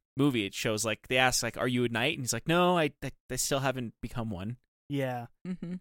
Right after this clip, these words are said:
Speaker 2: Uh, and every, he, the, well, a thing that we didn't mention, but when he's doing generosity, whenever he's tied up and kidnapped, he's like, "I thought you were a knight. I never said I was a knight. You said I was a knight." But, like, he let him believe it. He let him
Speaker 3: Yeah.
Speaker 2: believe
Speaker 1: Yeah.
Speaker 2: he was a knight.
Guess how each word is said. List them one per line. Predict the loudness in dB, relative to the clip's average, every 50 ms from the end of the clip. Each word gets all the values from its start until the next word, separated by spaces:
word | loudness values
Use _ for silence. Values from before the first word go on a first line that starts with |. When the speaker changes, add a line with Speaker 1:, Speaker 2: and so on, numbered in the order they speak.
| -8 -4
Speaker 2:
Uh, | -2 -2 -2 -2 -2
and | -2 0 2
every, | 2 0 0 -2 -4 -4 -6 _ _ _ _ _ _ _ _ _ _ _ -8
he, | -6 -4 -4 -2 -2 -4 -4 -6 -8 -12 _ _
the, | -6 -2
well, | -2 -2 -2 0
a | -2 -2
thing | -2 -2 -2 -2 -2
that | 0 0 0 0
we | 0
didn't | -2 -4 -6 -8 -8
mention, | -10 -10 -10 -10 -10 -6
but | -4 -4 -4 -6 _ _ -4
when | -2 -2 0
he's | 0 -2 -2
doing | 0 0 0 0 0 0
generosity, | 0 -2 -2 -2 -4 -4 -6 -6 -8 -8 -10 -8 -8 -10 -10 _ _ _ _ -6
whenever | -6 -6 -4
he's | -6 -8 -8 -8 -6
tied | -4 -2 -2 -2 -2
up | -4
and | -6 -10
kidnapped, | -8 -8 -8 -6 -6 -8 -8 -8
he's | -8 -6
like, | -6 -6 -6 -10 -14 -20 _ _ _ _ _ 2
"I | 6
thought | 8 8 8 6 4
you | 4
were | 4
a | 4
knight. | 4 2 2 0 _ -4
I | 0 0 4
never | 4 8 8 8 8
said | 8 8 8
I | 8 8
was | 6 6 4
a |
knight. | 2 2 0 0
You | -4 -4 -4 -4
said | 0 2 4 4 6
I | 4
was | 2 0 -2
a |
knight." | -6 -6 -6 -8
But, | -10 -10 -10
like, | -10 -12 -12 _ _
he | -10 -10
let | -8 -8 -8 -6
him | -6 -4 -4
believe | -4 -2 -2 2 4 6 8
it. | 8 8 8 6 0 -2
He | 2 4 6
let | 6 6
him | 4 4 4
Speaker 3:
Yeah. | 4
Speaker 2:
believe | 6 6 6
Speaker 1:
Yeah. | 6 6
Speaker 2:
he |
was | 4 2 0
a | 0
knight. | 0 0 0 0 -2 -6 -10 -14 -18